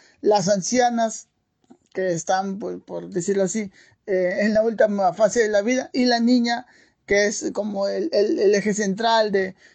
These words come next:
eh, que está en la plenitud de su, de su vida, ¿no? Eh, los personajes, hablando de, del,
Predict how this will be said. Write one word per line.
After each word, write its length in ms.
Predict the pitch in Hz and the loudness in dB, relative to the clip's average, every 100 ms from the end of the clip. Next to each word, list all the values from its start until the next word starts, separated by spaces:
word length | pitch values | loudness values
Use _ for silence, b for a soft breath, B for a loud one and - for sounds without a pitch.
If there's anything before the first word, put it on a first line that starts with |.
| b | b
eh, 340 | - 190 196 202 | -4 -2 -2 -2
que 60 | 208 | 0
está 200 | 220 240 | 0 0
en 160 | 240 | 2
la 140 | 226 208 | 0 0
plenitud 520 | 226 220 208 254 247 | -2 -2 -2 0 0
de 60 | 233 | 0
su, 360 | 226 208 226 | 0 -2 0
de 100 | - | 0
su 180 | 196 226 | 0 0
vida, 280 | 262 269 202 | 0 2 2
¿no? 240 | 220 277 _ _ _ _ _ _ _ _ - - | 0 -4 _ _ _ _ _ _ _ _ -20 -4
Eh, 260 | 185 190 185 b b b _ _ - | 0 0 -4 b b b _ _ -2
los 180 | 214 | -2
personajes, 840 | - 240 226 247 269 269 339 320 - | 0 -2 2 4 4 4 2 0 -2
hablando 520 | - 208 214 247 254 247 | 0 2 2 0 0 0
de, 280 | 226 233 | 0 -2
del, 600 | 220 196 190 185 175 190 | 0 2 2 2 0 -4